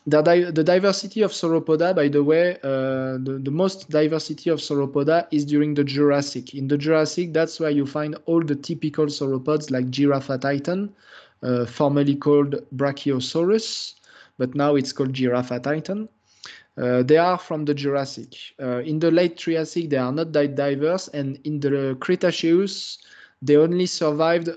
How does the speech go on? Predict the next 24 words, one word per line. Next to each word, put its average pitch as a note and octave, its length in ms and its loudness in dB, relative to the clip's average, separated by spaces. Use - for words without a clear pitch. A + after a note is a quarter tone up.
uh, C#3+ 300 -4
in D3 200 -4
Gondwana, C#3+ 560 0
but B2 220 -8
in C3 380 -2
Laurasia, D#3+ 840 2
they D3+ 100 2
were C3+ 200 2
replaced D#3 640 -2
by C3+ 200 -2
the C3 140 -2
Ornithischia. C3+ 800 -6
That's D#3+ 260 -2
why, E3+ 140 4
by C3+ 160 2
the C3+ 120 0
way, D3 120 2
you C#3+ 120 0
don't C3+ 220 -4
find C#3 280 -6
so C3 160 -8
many B2+ 240 -2
Ornithischians B2+ 840 -6
in C#3 140 -4